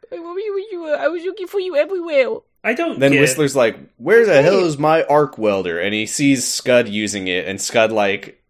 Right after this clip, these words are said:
Speaker 3: A, he lights a joint with it, and
Speaker 1: Uh-huh.
Speaker 3: B, when he's done using it, he just, like, hucks it aside carelessly, and Whistler's like,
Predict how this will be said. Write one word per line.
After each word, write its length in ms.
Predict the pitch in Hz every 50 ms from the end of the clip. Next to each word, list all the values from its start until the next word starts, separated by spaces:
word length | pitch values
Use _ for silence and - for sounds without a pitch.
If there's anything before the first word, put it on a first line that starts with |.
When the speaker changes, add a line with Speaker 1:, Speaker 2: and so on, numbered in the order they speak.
| _ _ _ -
Speaker 3:
A, 380 | - 135 139 151 156 160 165 156
he 240 | 151 143 139 123 120
lights 320 | 113 113 117 117 113 -
a 60 | 113
joint 340 | 107 104 101 95 98 98 82
with 200 | 87 90 87 -
it, 260 | 98 90 90 87 - _ _ _ _ _ _ _ _ _ -
and 100 | - 175 185
Speaker 1:
Uh-huh. 100 | 165 156
Speaker 3:
B, 500 | 151 135 131 123 120 110 104 101 92 - -
when 200 | 120 113 113 113
he's 200 | 123 117 110 110
done 480 | 101 104 104 107 120 123 123 127 123 110
using 320 | 104 110 110 107 110 101 101
it, 120 | 98 95
he 100 | 117 113
just, 220 | 101 110 107 -
like, 180 | 113 104 101 98
hucks 420 | 101 - - 120 107 - - -
it 120 | 120 110 98
aside 580 | 98 98 - - 95 95 98 95 98 98 98 -
carelessly, 760 | - - 92 92 101 104 104 - - 107 107 110 113 117 101
and 140 | 101 101
Whistler's 320 | 101 107 - - 107 95 -
like, 160 | 98 90 -